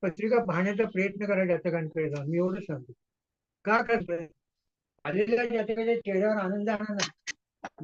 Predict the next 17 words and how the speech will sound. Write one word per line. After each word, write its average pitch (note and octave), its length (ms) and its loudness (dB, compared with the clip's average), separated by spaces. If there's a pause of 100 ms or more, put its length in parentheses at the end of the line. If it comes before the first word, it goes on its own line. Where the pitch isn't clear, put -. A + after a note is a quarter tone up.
या A3+ 140 6
व्यक्तीची A3+ 480 -2
तीन B3 220 -6 (100)
प्रश्नाची A3 540 -2
सांगड G3 460 -2
जेव्हा G#3+ 240 -2
घालून F3 260 -2
दिली, F3 280 -10
तेव्हा D3+ 200 -4 (460)
या G#3 100 2
तिन्ही G#3+ 320 -2
प्रश्नाची A3+ 460 0
उत्तरे G#3+ 340 -2
ज्योतिषशास्त्रदृष्ट्या G3 1000 -4
सक्सेस - 600 -10
होणारच G3+ 500 -4
आहे, G3 100 -2